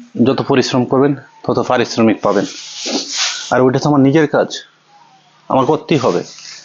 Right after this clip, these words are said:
নিজের কাজ করছি, এতে লজ্জার কি আছে? আমাকে নিয়ে যারা রোস্ট করেন, তাদেরকে বলছি,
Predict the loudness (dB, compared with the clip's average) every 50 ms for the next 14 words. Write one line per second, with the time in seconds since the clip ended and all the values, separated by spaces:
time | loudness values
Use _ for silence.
0 | -20 _ _ _ _ _ _ _ _ _ _ _ _ _ _ _ _ _ _ _
1 | _ 0 4 4 6 6 4 4 2 0 0 -2 -2 -2 -2 0 0 0 0 2
2 | 2 0 0 -2 -6 -10 -12 -10 -8 -8 -8 -4 -2 -2 0 0 -2 -2 0 0
3 | 0 0 0 -2 -4 -4 -2 -2 -2 -2 -2 -2 -4 -4 -6 -10 -18 -20 -20 -10
4 | -4 -2 0 2 4 4 4 4 4 2 0 0 2 4 4 4 2 2 -4 -8
5 | -10 -12 _ _ _ _ _ _ _ _ _ _ _ _ _ _ _ _ _ -20
6 | -20 -20 -16 -12 -10 -8 -6 -6 -6 -6 -6 -6 -4 -2 0 0 2 2 4 4
7 | 4 6 6 4 4 4 4 4 4 4 2 2 0 -2 -6 -12 -20 -20 _ _
8 | _ _ _ _ _ _ _ 0 2 4 4 4 4 2 0 -2 -2 0 2 2
9 | 2 0 -2 -8 _ _ _ _ _ _ _ -20 -20 -20 -20 _ _ -2 2 2
10 | 2 4 4 4 4 4 2 2 0 -2 -4